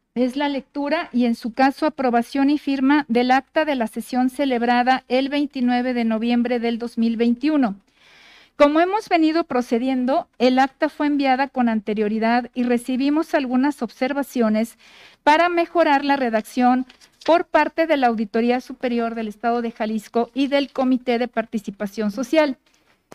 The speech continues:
Entre estas, un error involuntario en cuanto a la denominación de la guía para la generación y publicación de los datos abiertos anticorrupción prioritarios del Estado de Jalisco.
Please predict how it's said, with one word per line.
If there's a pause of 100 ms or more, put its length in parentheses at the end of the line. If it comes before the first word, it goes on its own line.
(140)
Entre
estas, (320)
un
error
involuntario
en
cuanto
a
la
denominación
de
la
guía
para
la
generación
y
publicación
de
los
datos
abiertos
anticorrupción
prioritarios
del
Estado
de
Jalisco.